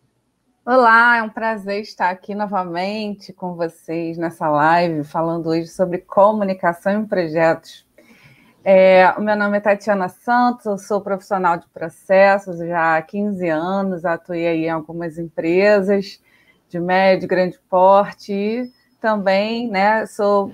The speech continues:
bastante interessada aí nesse assunto de projetos, afinal, né, quem não trabalha com projetos? Então, hoje é difícil.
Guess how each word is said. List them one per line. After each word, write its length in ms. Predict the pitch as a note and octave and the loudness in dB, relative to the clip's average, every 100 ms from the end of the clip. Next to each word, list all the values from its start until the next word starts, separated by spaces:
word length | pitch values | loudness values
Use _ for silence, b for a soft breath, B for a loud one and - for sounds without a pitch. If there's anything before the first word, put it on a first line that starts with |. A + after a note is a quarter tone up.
| - | -4
bastante 560 | F#3 G3+ G3+ G#3+ A#3 | 0 0 0 -6 -6
interessada 600 | A3+ G#3+ G3 G3 G3+ F#3 | -6 -4 -4 -4 -2 0
aí 60 | F3+ | 0
nesse 240 | F3+ F#3 | -2 -2
assunto 340 | F3+ F#3 F#3+ F#3+ | -4 -4 -8 -8
de 120 | F3 | -10
projetos, 500 | F#3 F#3 E3 F#3 F#3 | -2 -2 2 0 2
afinal, 720 | G3 F#3 G3 F#3 F3+ G3 G#3+ G#3 | -2 -2 -2 2 2 2 0 -4
né, 320 | F3 G3 A3 | -2 -2 -4
quem 160 | - G3+ | -6 -6
não 160 | G#3 | -4
trabalha 480 | G3+ G3 F#3 F3 F3 | -2 -2 2 0 0
com 180 | F3 F3+ | -4 -8
projetos? 720 | F3 F3+ E3+ D#3 D3 D3 _ | -2 0 0 0 0 -4 _
Então, 460 | D#3+ D3+ E3 E3+ F3+ | -8 -4 -4 -2 -4
hoje 600 | F3 F3+ F3+ G3 G#3 G3+ b b b b b | -4 -4 -2 -2 -2 -4 b b b b b
é 140 | F#3+ F#3 | 2 2
difícil. 760 | F#3 A3 - D#3 D3 - - | 2 -4 -2 -2 -2 -8 -20